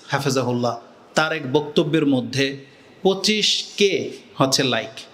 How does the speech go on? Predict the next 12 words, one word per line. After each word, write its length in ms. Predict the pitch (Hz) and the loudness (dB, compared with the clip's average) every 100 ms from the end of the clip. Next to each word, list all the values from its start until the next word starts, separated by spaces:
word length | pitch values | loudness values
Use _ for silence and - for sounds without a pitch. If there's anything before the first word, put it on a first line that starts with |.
| - _ _ - | -20 _ _ 0
তার 140 | 135 139 | 2 4
মধ্যে 300 | 135 135 127 - 160 | 2 0 -2 0 -2
আট 200 | 185 - - | -2 -6 -2
কে 100 | 190 175 | 0 0
হচ্ছে 260 | 151 - 135 | 0 0 0
আনলাইক। 380 | 120 113 - - - _ _ _ _ | 0 -2 -6 -18 -20 _ _ _ _
কার 180 | - 165 165 | 0 2 0
বক্তব্যে? 440 | 170 185 170 208 226 - - _ _ _ _ - - 139 135 | 0 2 2 2 0 -8 -16 _ _ _ _ -20 -14 -8 -4
কাবার 480 | 127 151 165 196 196 196 | -2 -2 -2 -4 -2 2
ইমাম। 260 | 156 123 107 - 190 - - _ - - - - - | 2 0 -6 -12 -20 -20 -20 _ -20 -20 -20 -10 -2
একজন 420 | 139 117 110 185 190 180 180 - _ | -2 0 0 2 2 -2 -2 -12 _
কাবার 360 | 185 180 233 | 0 0 -2